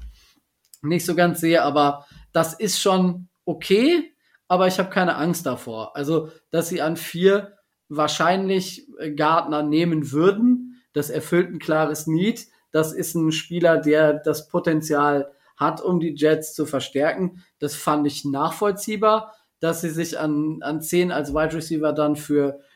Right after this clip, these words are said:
Garrett Wilson und gegen, äh, Jamison Williams oder Chris Olave oder die anderen Wide Receiver, äh, entschieden haben. Äh,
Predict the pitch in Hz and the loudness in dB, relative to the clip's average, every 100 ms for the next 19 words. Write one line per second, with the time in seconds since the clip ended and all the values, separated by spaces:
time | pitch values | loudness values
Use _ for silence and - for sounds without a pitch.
0 | _ - 170 165 139 156 196 196 - 190 | _ 0 2 2 2 4 4 4 -2 -2
1 | 185 160 151 160 160 165 165 156 156 _ | 0 -2 2 2 2 0 -2 -4 -8 _
2 | _ - 156 151 147 165 170 156 156 156 | _ 0 2 4 4 4 4 4 2 4
3 | 170 175 156 160 151 147 147 - 160 165 | 6 4 2 2 4 4 2 -2 -4 0
4 | 151 147 139 165 170 156 147 139 127 156 | 0 2 4 4 4 4 2 0 0 0
5 | 175 170 165 175 175 151 175 160 165 160 | 0 0 0 0 -2 -6 -4 2 2 2
6 | 160 _ _ _ - 160 156 160 160 170 | -4 _ _ _ -4 0 0 0 -4 -2
7 | - 190 185 175 160 160 160 165 160 - | -2 -2 0 2 4 4 4 0 -4 -14
8 | _ _ _ _ _ _ _ _ _ - | _ _ _ _ _ _ _ _ _ 0
9 | 175 | 2